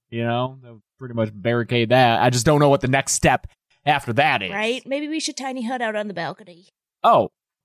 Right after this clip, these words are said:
Speaker 1: Uh, well, I don't know. I was thinking by the door, 'cause then the door couldn't open.
Speaker 2: But if you, if you stand by the door and you cast tiny hut, it's like a twenty-foot radius around you, right? So they'd be in there with
Speaker 1: Well,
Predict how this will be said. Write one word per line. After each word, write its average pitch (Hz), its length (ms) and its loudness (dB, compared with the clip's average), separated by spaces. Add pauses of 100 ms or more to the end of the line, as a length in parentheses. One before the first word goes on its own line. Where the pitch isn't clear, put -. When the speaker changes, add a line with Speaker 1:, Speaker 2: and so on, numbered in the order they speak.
Speaker 1:
Uh, 220 320 6
well, 247 400 4
I 247 80 4
don't 339 160 6
know. 330 120 8
I 294 60 8
was 277 140 2
thinking 294 200 -6
by 254 160 6
the 208 80 0
door, 185 480 6
'cause 180 180 0
then 185 160 4
the 180 80 4
door 185 220 6
couldn't 180 220 0
open. 113 460 4
Speaker 2:
But 339 220 -8
if 311 180 -8
you, 311 120 -8 (140)
if 320 180 -6
you 339 200 0
stand 349 380 -2
by 311 200 -2
the 254 140 -10
door 277 480 -4
and 220 140 -8
you 240 100 -8
cast 262 400 -6
tiny 247 300 -6
hut, 277 340 -6
it's 226 160 -10
like 254 180 -8
a 247 60 -14
twenty-foot 269 580 -8
radius 247 480 -8
around 208 580 -8
you, 277 240 -8
right? 196 360 -10
So 240 100 -12
they'd 247 220 -8
be 247 120 -10
in 247 280 -8
there 220 180 -8
with 262 240 -8
Speaker 1:
Well, 143 160 2